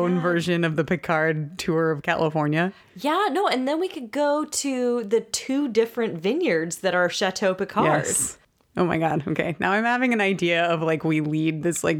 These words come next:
Speaker 1: s-, tour for our
Speaker 2: Yes.
Speaker 1: listeners.
Speaker 2: Oh no, I am. Yes. Okay. Write to us if you're nearby and you wanna go on this
Speaker 1: You wanna
Speaker 2: tour
Speaker 1: make
Speaker 2: with
Speaker 1: a
Speaker 2: us this summer.
Speaker 1: Yeah. Like a really random, we go to a couple wineries, we go to Big Sur and eat at this random restaurant that may not even
Speaker 2: Yeah.
Speaker 1: be good.
Speaker 2: And you're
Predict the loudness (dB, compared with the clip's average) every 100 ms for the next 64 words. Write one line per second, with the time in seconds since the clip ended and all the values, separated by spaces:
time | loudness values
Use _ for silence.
0 | -2 -6 -6 -2 0 2 2 0 0 2
1 | 2 2 2 2 0 0 -2 0 0 2
2 | 0 0 0 0 0 0 0 0 0 0
3 | -2 0 0 0 0 -2 0 0 0 0
4 | -4 -6 -10 _ _ -12 -6 -2 0 0
5 | 0 2 2 0 -4 -12 _ -12 -8 -6
6 | -4 -2 -2 0 0 -2 -10 -6 -2 0
7 | 2 2 2 2 0 0 -2 -2 -2 -2
8 | -2 -2 0 0 -4 -8 -14 _ -20 -4
9 | 0 2 0 0 0 2 2 2 2 2
10 | 2 2 0 0 0 2 2 0 0 -2
11 | 0 0 0 0 2 2 2 2 0 0
12 | 0 0 2 0 0 0 -2 0 2 2
13 | 2 2 2 0 0 0 2 2 2 2
14 | 0 0 0 2 0 2 2 2 2 2
15 | 2 0 2 2 2 0 0